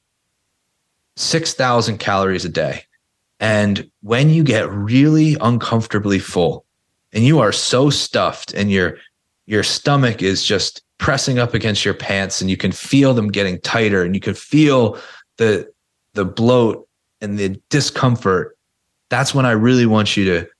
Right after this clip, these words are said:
focus in and follow the plan and keep eating. Just keep pounding those calories away.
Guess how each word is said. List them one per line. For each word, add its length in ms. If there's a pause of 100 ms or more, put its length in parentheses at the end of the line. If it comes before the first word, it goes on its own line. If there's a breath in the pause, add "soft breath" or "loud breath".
(160)
focus 500
in 400 (300 soft breath)
and 120
follow 340
the 80
plan 360
and 140
keep 360
eating. 500
Just 240
keep 320
pounding 460
those 180
calories 540
away. 420